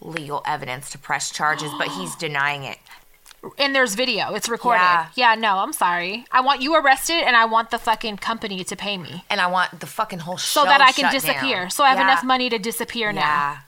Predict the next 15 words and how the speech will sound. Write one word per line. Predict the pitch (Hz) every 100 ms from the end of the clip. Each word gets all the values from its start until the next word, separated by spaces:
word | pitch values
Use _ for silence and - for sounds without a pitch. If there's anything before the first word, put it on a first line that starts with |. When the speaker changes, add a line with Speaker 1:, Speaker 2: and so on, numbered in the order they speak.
| _ -
Speaker 1:
It's | 185 -
fucking, | 180 170 170 170
it's | 139 -
really | 165 147
bad. | 143 127 131 113
Fucking | - 143 139 143 139 -
Speaker 2:
Oh, | - - -
Speaker 1:
go | 170 175
Google | 190
it | 196 208 208
and | 202 196
Speaker 2:
God. |
Speaker 1:
read | 185 175
it. | 143 -
It's | -